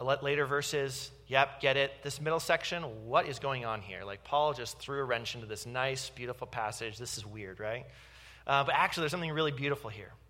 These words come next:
'Cause what Paul's doing is he's quoting Psalm sixty-eight. It's a psalm written by David,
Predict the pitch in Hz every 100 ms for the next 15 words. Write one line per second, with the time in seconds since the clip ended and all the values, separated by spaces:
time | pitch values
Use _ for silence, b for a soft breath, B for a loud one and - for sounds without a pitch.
0 | - - - B B - 143 - 180 202
1 | - 180 170 147 147 - 180 190 202 196
2 | 160 160 156 151 - - - 147 110 107
3 | - - - - - - 139 131 - 151
4 | 160 156 160 160 139 113 101 107 117